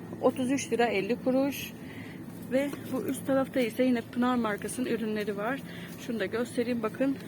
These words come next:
Pınar markasının şöyle, e, taze peyniri var. Tam yağlı olarak geçiyor. Üç yüz elli gramlık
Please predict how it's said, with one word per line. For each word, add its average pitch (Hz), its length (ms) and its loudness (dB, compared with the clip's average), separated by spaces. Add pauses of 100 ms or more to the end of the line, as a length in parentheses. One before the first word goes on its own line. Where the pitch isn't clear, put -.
(500)
Pınar 285 260 6
markasının 233 720 4 (440)
şöyle, 269 360 8 (420)
e, 220 380 0 (240)
taze 269 440 6 (120)
peyniri 233 500 4
var. 247 240 4 (640)
Tam 262 220 8
yağlı 233 280 8
olarak 196 360 4
geçiyor. 262 580 4 (1300)
Üç - 180 -4
yüz 240 120 0
elli 226 200 8
gramlık 254 580 6